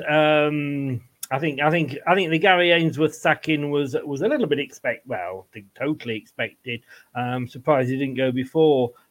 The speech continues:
Uh, Highfields is in. Hello, Highfields. Whereabouts are you in the world today? I know you get about today. Um, but, uh, welcome along. Right, uh, I'm gonna start off, uh, with a bit of a,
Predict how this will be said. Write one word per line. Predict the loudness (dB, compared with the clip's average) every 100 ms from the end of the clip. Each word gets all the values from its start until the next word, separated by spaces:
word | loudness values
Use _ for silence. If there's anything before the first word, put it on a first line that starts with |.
| -8
Uh, | -2
Highfields | 2 2 4 6 6 6
is | 2
in. | 2 2
Hello, | -2 -2 0 0
Highfields. | -2 -4 -6 -4 -2 -2 0
Whereabouts | 0 2 -2 -2 -4
are | -4
you | -2 -4 -4 -12 _
in | 6 6 4
the | 0 2
world | 4 2 0 0
today? | 0 4 4 4
I | 2
know | 0
you | 0 -2 0
get | 0 0
about | 2 2 0 -4
today. | -4 2 2 2 -2 _ _ -6
Um, | -2 0 2 2 0 -4 -8 -10 -12 _ _ _ _ _ _ _ _ _ _ -20 -8
but, | -2 -2 -4 _
uh, | -2 -2
welcome | -2 -2 -2 -4 -8 -10 -6
along. | -6 -4 -2 0 0 -4 -10 _ _ _
Right, | -8 0 2 2 -2 -2
uh, | 0 0
I'm | 0
gonna | 0 0
start | 0 2 2 0
off, | -4 -6 -2
uh, | 0 2 2
with | 0 -4
a |
bit | -2 0
of | 2
a, | 2